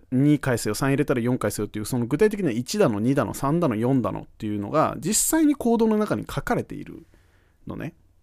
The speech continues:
で、返さなかったらキレっかんなみたいなことを書くんですよ。その関数に対して。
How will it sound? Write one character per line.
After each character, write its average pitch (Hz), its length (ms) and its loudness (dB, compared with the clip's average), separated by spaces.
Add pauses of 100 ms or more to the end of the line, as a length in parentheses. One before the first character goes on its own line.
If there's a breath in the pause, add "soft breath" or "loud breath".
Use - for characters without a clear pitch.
(880)
で、 160 100 2
返 233 300 2
さ 302 100 2
な 269 100 2
か 135 100 0
っ - 40 -4
た - 140 -4
ら 104 40 -4
キ - 140 -2
レ 180 60 2
っ - 40 -14
か - 140 0
ん 98 100 -2
な 104 100 -2
み 107 100 -4
た 98 80 -4
い 95 40 -2
な 95 60 -4
こ 131 120 0
と 233 140 8
を 107 200 -2
書 123 80 -2
く 110 100 -8
ん 87 140 -6
で - 60 -12
す - 120 -12
よ。 - 100 -14 (460 soft breath)
そ - 160 -8
の 95 80 -6
関 95 220 -4
数 - 120 -10
に - 120 -12
対 - 240 -12
し - 100 -16
て。 - 220 -18